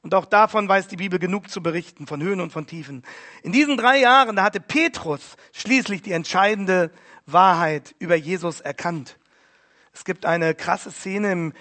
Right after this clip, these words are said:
Johannesevangelium, die diesen Moment beschreibt. Johannes, Johannes sechs. Eine kritische Situation, als einige aus dem Umfeld Jesu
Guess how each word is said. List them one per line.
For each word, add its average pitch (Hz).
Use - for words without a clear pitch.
Johannesevangelium, 165
die 151
diesen 151
Moment 156
beschreibt. 156
Johannes, 160
Johannes 151
sechs. -
Eine 165
kritische 214
Situation, 185
als 165
einige 190
aus 170
dem 175
Umfeld 214
Jesu 190